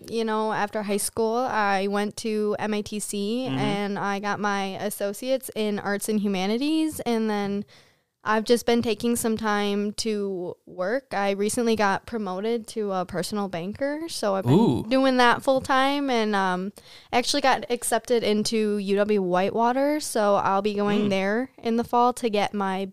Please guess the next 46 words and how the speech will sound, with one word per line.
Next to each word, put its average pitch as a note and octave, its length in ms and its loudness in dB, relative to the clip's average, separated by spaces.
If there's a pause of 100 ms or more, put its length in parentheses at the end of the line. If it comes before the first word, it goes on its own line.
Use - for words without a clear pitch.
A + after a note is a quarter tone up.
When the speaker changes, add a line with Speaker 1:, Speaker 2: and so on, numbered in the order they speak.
Speaker 1:
bachelor's A3 580 0
in A3+ 120 0
criminology. G#3+ 840 -2 (220)
Speaker 2:
Mm. F3 300 -4 (760)
Now, A#2+ 220 -4 (180)
I'm D#3 160 4
also C3+ 280 2
on A#2+ 100 -4
that A#2 140 -6
M A#2+ 120 0
A A#2 80 0
T A#2 200 -8
C A2+ 320 -8 (180)
grind G#2+ 460 -4
at C4+ 60 -4
the A#3 40 2
Speaker 1:
Yeah. A#3+ 320 6
Speaker 2:
moment. B3+ 220 2 (240)
Oh, B2 180 4
yeah. A2+ 220 -6 (280)
Now, D#3 120 6
did C#3+ 120 4
you F#3 120 4
do G#3 80 6
all F3 120 4
your E3 120 -2
classes, D3+ 400 -4
like, B2 240 -2
in C3 100 -2
person, D#3 640 -4
online? B2+ 640 -4
What A#2+ 80 -6
do - 60 -2
you B3+ 40 6
Speaker 1:
I - 20 2
Speaker 2:
do? B3 60 0
Speaker 1:
did D4+ 260 2
my B3+ 440 4
first G#3+ 420 0
year, C4+ 240 -2
like, A3 240 2
part G#3+ 240 2
of A3 60 -2
my A#3+ 160 0
first F#3+ 480 -2
year G#3+ 400 0